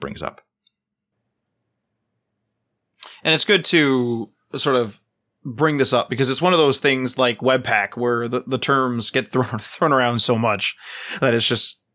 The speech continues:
Speaker 2: it, it, it just becomes really confusing, especially to a beginner. And, you know, even myself, I'll get messed up between them. It's just one of those, it's just one of those things that gets thrown around so much. And, like,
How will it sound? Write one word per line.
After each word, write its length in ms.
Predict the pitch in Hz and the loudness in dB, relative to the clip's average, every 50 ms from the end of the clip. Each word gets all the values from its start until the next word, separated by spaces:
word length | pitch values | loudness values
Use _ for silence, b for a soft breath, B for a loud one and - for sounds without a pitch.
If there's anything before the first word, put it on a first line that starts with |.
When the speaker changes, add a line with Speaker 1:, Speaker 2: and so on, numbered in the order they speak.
| _ | _
Speaker 2:
it, 200 | - 143 135 127 | 0 0 2 2
it, 180 | 139 135 135 - | 0 -2 0 -2
it 40 | 151 | -2
just 180 | - 170 - | 0 0 -2
becomes 260 | - 151 151 143 131 123 | 0 0 0 0 2 2
really 120 | 135 131 | 2 2
confusing, 380 | 127 135 120 120 135 131 147 151 | 2 0 0 2 2 2 2 0
especially 280 | - 233 226 - 165 | 0 0 -2 0 0
to 20 | 160 | 0
a 40 | |
beginner. 380 | 135 127 113 123 123 123 131 143 | 0 2 2 2 2 2 0 0
And, 480 | - 113 127 120 117 113 113 113 117 123 | -2 -2 -2 -2 0 -2 -2 -4 -4 -4
you 60 | 117 | -4
know, 120 | 113 117 | -2 -4
even 120 | 120 117 123 | -2 -2 -2
myself, 360 | 120 113 - 113 110 110 - | -2 0 0 0 -2 -2 -2
I'll 120 | 113 113 | -4 -2
get 180 | 113 120 123 - _ _ _ | -2 -2 -4 -4 _ _ _
messed 360 | - 131 123 127 123 120 - 123 | -8 -4 -2 0 0 0 0 -2
up 100 | 107 - | -2 -2
between 240 | 123 - 131 117 | -4 -2 -2 -2
them. 220 | 113 113 113 107 B B B B B B | -2 -2 -4 -6 B B B B B B
It's 200 | B 139 131 - | B 0 0 0
just 180 | - 156 151 - | 0 0 0 2
one 160 | 135 135 143 | 2 2 2
of 80 | 135 127 | 4 4
those, 400 | 127 120 120 120 117 - - - - | 4 4 2 2 0 0 -2 0 0
it's 120 | - - | 0 0
just 160 | - 165 - | 0 0 2
one 120 | 143 143 139 | 2 2 4
of 40 | |
those 220 | 131 127 120 113 - | 4 4 2 2 0
things 320 | - 131 120 113 113 101 | 0 0 0 0 -2 -2
that 140 | - 110 98 | -4 -2 -2
gets 260 | 117 107 - - - | -2 -4 -4 -6 -8
thrown 280 | - - - 143 143 135 | -8 -2 0 2 2 4
around 300 | 127 123 117 117 117 110 | 4 2 2 0 0 0
so 160 | - 139 127 | 0 2 2
much. 240 | 123 117 117 - - | 4 2 2 2 0
And, 100 | 120 120 | 2 2
like, 240 | 117 117 110 - | 2 2 0 -4